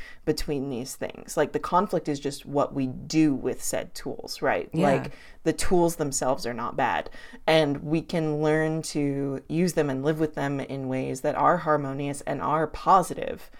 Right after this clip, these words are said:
Speaker 2: Yeah.
Speaker 1: Um, it doesn't have to be a destructive force. And the other thing in there was, uh, you know, in terms of dichotomous things that aren't really dichotomous, uh, it was logic and emotion.
Speaker 2: Yeah.
Speaker 1: Again,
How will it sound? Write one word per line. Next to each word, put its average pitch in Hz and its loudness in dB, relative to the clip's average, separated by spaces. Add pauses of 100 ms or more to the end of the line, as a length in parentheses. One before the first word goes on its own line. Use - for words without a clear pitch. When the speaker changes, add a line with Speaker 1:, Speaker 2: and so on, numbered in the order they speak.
Speaker 2:
Yeah. 156 -6
Speaker 1:
Um, 139 4
it 147 -2
doesn't 160 4
have 147 -4
to 147 -10
be 139 -6
a 135 -4
destructive 131 -12
force. - -4 (440)
And 175 6
the 170 8
other 262 12
thing 151 -4
in 151 0
there 139 -2 (120)
was, 151 8
uh, 151 2 (140)
you 170 2
know, 143 8
in 160 4
terms 156 4
of 143 2
dichotomous 139 0
things 139 -6
that - -8
aren't 139 -4
really 139 -4
dichotomous, 135 -6 (400)
uh, 151 8 (340)
it - -4
was 165 0
logic 151 8
and 139 -2
emotion. - -8 (380)
Speaker 2:
Yeah. 170 4
Speaker 1:
Again, 151 4